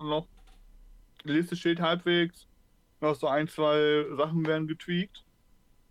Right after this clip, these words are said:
Wegen Ini-, mal gucken, ob ich welches aus Inhibit spiele oder nicht. Äh, aktuell ist Inhibit liegt bei elf Punkten. Ich spiele eine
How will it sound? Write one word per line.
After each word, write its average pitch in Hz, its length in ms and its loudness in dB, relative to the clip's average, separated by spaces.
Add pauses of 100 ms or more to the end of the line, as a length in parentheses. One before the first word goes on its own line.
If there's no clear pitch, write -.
(580)
Wegen 120 200 -4
Ini-, 139 280 -6
mal 120 120 -6
gucken, 147 200 0
ob 131 80 -6
ich 135 320 -14
welches 139 260 -6
aus 135 120 -2 (160)
Inhibit 151 400 -6
spiele 151 320 -4
oder 127 160 -2
nicht. 139 320 -4 (920)
Äh, 123 40 -2
aktuell 127 380 -2
ist - 160 -18
Inhibit 143 320 -4
liegt 147 240 -4
bei 135 100 -4
elf 131 220 -6
Punkten. 175 420 -4
Ich 151 100 -12
spiele 147 280 -6
eine 135 120 -2